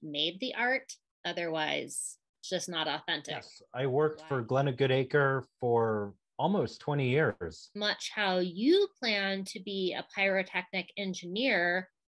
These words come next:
Speaker 1: she wanted to basically do, like, photorealistic drawings of people, I think, for medical purposes.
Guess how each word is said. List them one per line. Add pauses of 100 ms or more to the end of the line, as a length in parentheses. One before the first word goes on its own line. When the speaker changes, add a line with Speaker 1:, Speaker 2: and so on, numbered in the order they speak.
Speaker 1:
she
wanted
to
basically
do,
like,
photorealistic
drawings
of
people,
I
think,
for
medical
purposes.